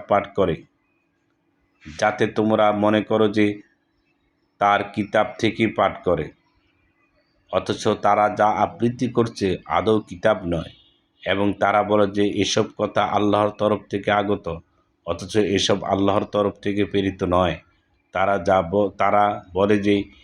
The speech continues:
এটি আল্লাহর কথা, অথচ এসব আল্লাহর কথা নয়। আর তারা জেনে শুনেও আল্লাহরই প্রতি মিথ্যারোপ করে। কোনো মানুষকে আল্লাহর কিতাব, হেকমত ও নবুয়ত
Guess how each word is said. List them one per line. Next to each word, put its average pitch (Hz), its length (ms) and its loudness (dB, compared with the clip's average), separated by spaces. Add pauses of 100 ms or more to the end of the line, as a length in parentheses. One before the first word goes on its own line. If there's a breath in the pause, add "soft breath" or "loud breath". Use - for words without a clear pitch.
(220 soft breath)
এটি 104 300 -2
আল্লাহর 101 460 2
কথা, 101 440 -2
অথচ 98 440 -4
এসব 95 520 -2
আল্লাহর 101 400 2
কথা 95 340 -2
নয়। 87 240 -2 (720 soft breath)
আর 95 200 0 (120)
তারা 95 260 2
জেনে 101 320 0
শুনেও 98 560 2 (160)
আল্লাহরই 104 480 0
প্রতি 92 300 -4
মিথ্যারোপ 90 480 -4
করে। 80 380 -10 (4000)
কোনো 101 180 2
মানুষকে 107 600 0
আল্লাহর 107 400 2
কিতাব, 107 460 0
হেকমত 101 640 -2
ও 107 140 4
নবুয়ত 107 400 2